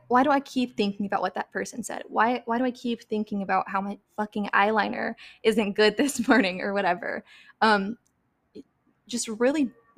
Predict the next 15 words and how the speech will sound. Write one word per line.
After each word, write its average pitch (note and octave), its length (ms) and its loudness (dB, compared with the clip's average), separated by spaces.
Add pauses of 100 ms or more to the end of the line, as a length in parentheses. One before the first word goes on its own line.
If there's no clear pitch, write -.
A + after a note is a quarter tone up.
(120)
I, G#3 240 -8
it's A#3 160 -2
so B3 160 2
annoying G3+ 240 0
'cause - 140 -12
I'm G3+ 100 -4
saying G3+ 280 -4
just - 220 -14
don't, A#3+ 400 -2 (540)
<laughs> - 1120 -8
which D4 200 -8
is - 120 -8
not, B3 300 6 (120)
like, G#3+ 200 0
a G3+ 220 -2